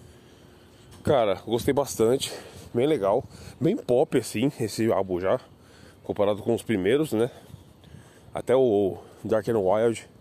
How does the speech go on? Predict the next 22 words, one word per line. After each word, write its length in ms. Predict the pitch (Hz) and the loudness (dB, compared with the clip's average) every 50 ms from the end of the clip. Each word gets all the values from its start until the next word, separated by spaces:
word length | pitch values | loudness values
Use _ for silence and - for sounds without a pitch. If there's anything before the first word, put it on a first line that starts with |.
| - - - - - - - - - - - | -20 -20 -20 -20 -20 -20 -20 -20 -20 -20 -8
que 100 | - 107 | -2 0
era 120 | 104 107 | 0 0
bem 300 | 87 82 107 131 143 131 | 0 0 -2 -2 0 -2
hip 300 | 107 90 113 120 - 120 | -2 -4 -6 -8 -6 -6
hop 220 | 95 - 117 120 - | -4 -2 -2 -2 -2
mesmo 420 | 110 95 92 92 131 139 123 107 | -2 -2 0 0 2 2 0 -2
assim, 300 | 95 - - 107 131 147 - - - - - | -4 -4 -2 -2 -2 -2 -2 -6 -20 -18 -12
né? 220 | - 92 98 110 110 - - - - - - - - - - - - - - - | -6 -4 -4 -4 -6 -8 -18 -20 -20 -20 -20 -20 -20 -20 -20 -20 -20 -20 -12 -6
Aí 80 | - 78 | -2 -2
eu 100 | 90 85 | -2 0
comecei 240 | - 113 107 110 113 | 0 -2 -2 -2 -2
já 80 | 117 | -4
com 140 | - - 131 | -2 0 0
um 40 | 127 | 2
álbum 140 | 123 123 123 | 2 2 2
bem 160 | 135 151 160 | 0 0 0
pop, 320 | - - 95 98 - - - - - - - | 2 0 0 0 0 -6 -18 -18 -14 -6 -2
mesmo 240 | - 123 156 180 190 | 0 0 2 2 0
assim 160 | - - 185 | 0 0 0
eu 40 | 170 | 0
gostei. 360 | 185 196 - - - 98 98 - - - - - _ - - - - - - - - - _ _ - | 0 -2 -2 -2 -4 -4 -4 -6 -16 -20 -20 -20 _ -20 -20 -20 -20 -20 -20 -20 -20 -20 _ _ -6
Então, 320 | - 85 92 104 117 123 | -2 0 0 2 0 0